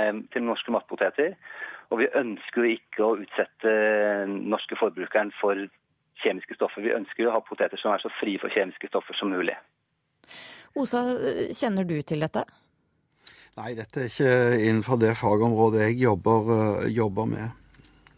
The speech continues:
Speaker 2: Men hva sier du da til at, eh, at franske Amadine-poteter, eh, får tilført, eh, kjemikalier for å se bra ut?
Speaker 3: Det er ikke noe vi, eh, kan gjøre så fryktelig mye med, tror jeg. Vi må f-, sette fokus på det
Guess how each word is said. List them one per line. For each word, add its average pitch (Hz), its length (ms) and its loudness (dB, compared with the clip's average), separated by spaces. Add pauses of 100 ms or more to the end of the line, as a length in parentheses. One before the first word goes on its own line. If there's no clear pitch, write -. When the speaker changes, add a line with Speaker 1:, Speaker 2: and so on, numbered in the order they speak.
(680)
Speaker 2:
Men 254 160 -8
hva 262 100 0
sier 175 260 2
du 160 140 4
da 180 140 4 (100)
til 180 260 2
at, 180 220 -2
eh, 175 880 0
at - 400 -4 (160)
franske - 400 -4
Amadine-poteter, 156 880 -2
eh, 160 580 -2
får 170 220 -4
tilført, 160 500 -6
eh, 156 220 -2
kjemikalier 165 640 -2 (200)
for 185 120 -2
å 180 60 2
se 175 140 0
bra 160 220 0
ut? - 240 -10 (460)
Speaker 3:
Det 160 140 6
er 127 80 6
ikke 170 100 2
noe 135 240 8
vi, 123 340 6
eh, 123 460 4
kan 131 240 0
gjøre 113 240 4
så - 160 -2
fryktelig 127 420 -2
mye 120 540 2
med, 127 300 2
tror 135 260 2
jeg. 262 180 4
Vi 160 120 4
må 165 160 4
f-, - 180 -4
sette 160 300 -4
fokus 147 400 -2
på 160 120 -2
det 120 300 0